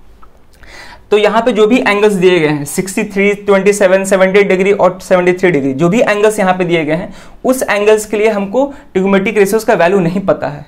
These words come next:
ठीक है ना। केवल कुछ particular angles के लिए हमको trigonometric ratios का value पता होता है, जो कि ज़ीरो है, thirty degree, फ़ोर्टी फ़ाइव, सिक्सटी और नाइंटी है। clear है? तो इन सारे angles के लिए हमको trigonometric ratios का value नहीं पता है, तो फिर क्या करेंगे?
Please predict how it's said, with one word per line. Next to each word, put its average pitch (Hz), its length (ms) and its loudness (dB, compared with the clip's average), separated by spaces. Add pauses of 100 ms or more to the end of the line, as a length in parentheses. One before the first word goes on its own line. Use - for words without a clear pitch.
(160)
ठीक 202 140 -4
है 226 60 -2
ना। 208 140 -2
केवल 208 280 0
कुछ 214 180 -6
particular 208 580 0
angles 190 360 0
के 196 140 -2
लिए 190 100 2
हमको 196 180 0
trigonometric 180 440 -2
ratios 175 240 -6
का 190 80 -2
value 156 200 0
पता 147 180 -2
होता 147 280 -4
है, 190 80 -2
जो 175 120 -4
कि 196 140 -6 (340)
ज़ीरो 180 260 2
है, 202 200 2
thirty 185 240 0
degree, 180 240 0
फ़ोर्टी 175 240 -2
फ़ाइव, 170 220 0
सिक्सटी 175 320 -6
और 233 180 0
नाइंटी 143 320 -2
है। 131 200 -14
clear 208 200 2
है? 233 100 -8 (380)
तो 220 80 -2
इन 254 220 2
सारे 233 240 2
angles 214 380 0
के 226 80 -4
लिए 208 100 2
हमको 196 200 0
trigonometric 190 440 0
ratios 190 240 0
का 208 100 -2
value 165 180 2
नहीं 175 160 -2
पता 185 220 -4
है, 180 80 -4
तो 202 80 -8
फिर 202 160 -2
क्या 196 160 2
करेंगे? 180 380 -2